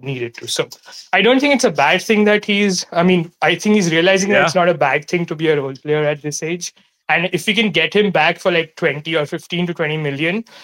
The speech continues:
Speaker 1: as a role player, that's better than any role player in the league. I, I, I'll wager that. So, uh, lots more. Uh, also, one last thing is, Sam, uh, I,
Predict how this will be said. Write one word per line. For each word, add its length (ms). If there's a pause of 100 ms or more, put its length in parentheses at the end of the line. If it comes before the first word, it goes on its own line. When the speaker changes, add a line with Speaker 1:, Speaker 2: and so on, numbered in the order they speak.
(160)
Speaker 1:
as 140
a 80
role 200
player, 280
that's 240
better 260
than 140
any 200
role 200
player 200
in 120
the 80
league. 200
I, 240
I, 320
I'll 200
wager 320
that. 200
So, 240 (400)
uh, 280 (160)
lots 320
more. 160
Uh, 160
also, 300
one 180
last 240
thing 180
is, 260
Sam, 300
uh, 180
I, 140